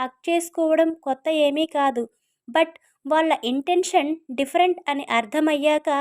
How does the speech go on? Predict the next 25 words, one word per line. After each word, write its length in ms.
హగ్ 320
చేసుకోవడం 560
కూడా 340
నచ్చక, 480
"హ్మ్, 240
కాస్త 520
డిస్టెన్స్ 600
మెయింటైన్ 460
చేయండి. 440
ఇదేం 360
కాలేజ్ 580
ఆర్ 180
పబ్ 220
కాదు, 480
ఎయిర్‌పోర్ట్. 640
ఎంతమంది 560
పబ్లిక్ 500
ఉన్నారో 440
ఒకసారి 480
చూడండి. 420
పబ్లిక్లో 640
కాస్తంత 540
డీసెంట్గా 640
బిహేవ్ 480
చేయండి" 460